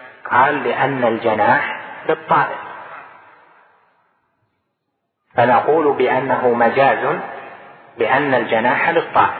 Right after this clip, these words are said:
فننقله من وضعه الأول إلى الوضع الثاني بالاستعارة، كما يقولون الآية فيها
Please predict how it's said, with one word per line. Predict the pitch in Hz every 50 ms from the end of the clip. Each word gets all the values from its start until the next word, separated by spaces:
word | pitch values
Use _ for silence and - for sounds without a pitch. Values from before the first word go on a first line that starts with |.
| - -
فننقله | - 123 131 143 151 143 - - 135 123 113 113 113 123 151 175 185 - - - - - - - - - - - - - - _ - - _ 120
من | 120 127 127
وضعه | 123 139 147 143 139 131 117 123
الأول | 123 117 - 135 135 147 156 160 156 -
إلى | - 143 131 123 123
الوضع | 117 117 120 143 156 139 123 -
الثاني | 110 - - - - 117 110 - 98 - - - - - - - - - - - - - _ _ _ _ _ -
بالاستعارة، | 127 - 120 - - - - 107 107 - - - - - - -
كما | - 110 113 113
يقولون | 107 101 - 117 120 131 143 131
الآية | 117 101 - 120 120 113 110 -
فيها | - 110 107 110